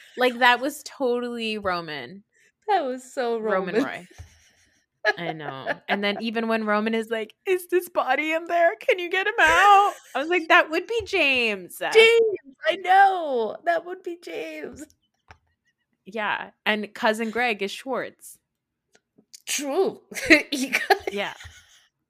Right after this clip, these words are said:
Speaker 2: He's the dirty, what is that called? Disgusting Brothers?
Speaker 1: He is a
Speaker 2: With the
Speaker 1: disgusting
Speaker 2: other
Speaker 1: brother
Speaker 2: Tom.
Speaker 1: with Tom.
Speaker 2: With the
Speaker 1: Tom
Speaker 2: Tom.
Speaker 1: is Tom.
Speaker 2: <laughs>
Speaker 1: And Shiv is Ariana.
Speaker 2: There you go.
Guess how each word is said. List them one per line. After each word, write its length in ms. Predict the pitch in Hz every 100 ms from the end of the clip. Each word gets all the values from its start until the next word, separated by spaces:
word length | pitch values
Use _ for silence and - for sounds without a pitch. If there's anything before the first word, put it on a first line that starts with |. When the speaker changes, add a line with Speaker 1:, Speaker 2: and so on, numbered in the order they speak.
| - - -
Speaker 2:
He's 320 | _ 494 427 415
the 100 | 320
dirty, 340 | 294 294 294
what 200 | - 285
is 100 | 339
that 180 | 330 311
called? 220 | 392 330
Disgusting 560 | 240 240 247 247 302 277
Brothers? 460 | 294 277 330 381 415 - - _ _ _ _ _ -
Speaker 1:
He 140 | 247
is 80 | 240
a 40 |
Speaker 2:
With 60 | 247
the 80 | -
Speaker 1:
disgusting 380 | 381 285 277
Speaker 2:
other 320 | 294 233 254 156
Speaker 1:
brother 280 | 294 269 220
Speaker 2:
Tom. 380 | 269 339 170 147
Speaker 1:
with 80 |
Tom. 0 | 143 - 392
Speaker 2:
With 120 | 381
the 100 | 381 -
Speaker 1:
Tom 200 | - 359 339
Speaker 2:
Tom. 100 | 240
Speaker 1:
is 100 | 247
Tom. 540 | 285 370 247 139 190 _ _ _ _ _ _
Speaker 2:
<laughs> 360 | 359 - - -
Speaker 1:
And 200 | 294 240
Shiv 240 | - 247
is 100 | 214
Ariana. 680 | 226 226 269 359 311 170 302 _ _ _ _ _ - - 453 480 339
Speaker 2:
There 120 | 302
you 180 | 311 247
go. 340 | 190 180 196